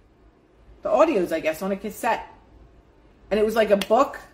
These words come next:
you know, those thick books that you open up and the two cassettes were in there. And it was Tony Robbins. This was, like, in the early nineties. And my dad loved him because this guy was inspirational. This guy can get you going. This guy can make you believe that you could do anything.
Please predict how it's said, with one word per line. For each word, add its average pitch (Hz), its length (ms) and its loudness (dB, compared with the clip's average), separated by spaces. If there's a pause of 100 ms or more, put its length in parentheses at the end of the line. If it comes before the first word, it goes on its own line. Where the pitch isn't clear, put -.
(120)
you 247 100 -10
know, 208 120 2
those 196 260 -2
thick 240 380 -6
books 220 420 2
that 190 160 -2
you 190 120 -4
open 220 280 2
up 208 140 2
and 214 80 -4
the 190 40 -2
two 214 220 -8
cassettes 196 400 -4
were 196 120 -2
in 196 100 -2
there. 226 240 -8 (180)
And 220 100 0
it 240 60 0
was 220 140 -4
Tony 247 260 -2
Robbins. 208 400 -2
This 220 160 -4
was, 233 180 -8
like, 180 300 -2 (340)
in 208 160 2
the 202 200 0
early 254 420 -2
nineties. 202 920 -4 (420)
And 208 120 -4
my 226 140 0
dad 208 320 2
loved 277 300 2
him 233 140 -4
because 202 380 0 (360)
this 190 140 -4
guy 208 180 4
was 202 100 0
inspirational. 202 560 -6
This 185 140 -8
guy 208 280 4
can 220 180 -6
get 196 200 0
you 190 100 -6
going. 120 380 -2 (540)
This 220 200 0
guy 220 240 2
can 240 180 -4
make 214 200 -2
you 220 80 -6
believe 220 580 -2
that 208 160 4
you 214 100 -6
could 208 140 -6
do 214 160 0
anything. 208 500 -2